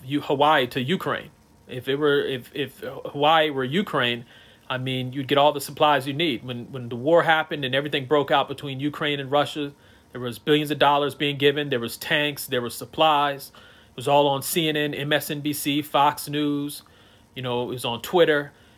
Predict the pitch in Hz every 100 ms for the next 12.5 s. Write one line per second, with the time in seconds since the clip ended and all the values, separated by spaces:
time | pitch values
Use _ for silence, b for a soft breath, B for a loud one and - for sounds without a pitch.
0 | b - 139 135 131 127 123 127 143 131
1 | 160 170 160 147 - 139 131 143 139 127
2 | - 143 139 - 143 131 131 127 131 127
3 | - 165 107 113 - _ 120 135 147 143
4 | - 143 135 113 123 120 120 117 117 _
5 | _ _ _ _ _ _ - - 143 -
6 | 151 143 143 139 135 147 139 143 147 113
7 | - 135 131 - 139 127 123 - b b
8 | b b - 147 151 127 147 - - 127
9 | 127 123 - 156 - 135 135 139 147 127
10 | 120 120 - 139 127 120 139 143 123 -
11 | - - - 117 117 - b b b b
12 | b 143 131 123 117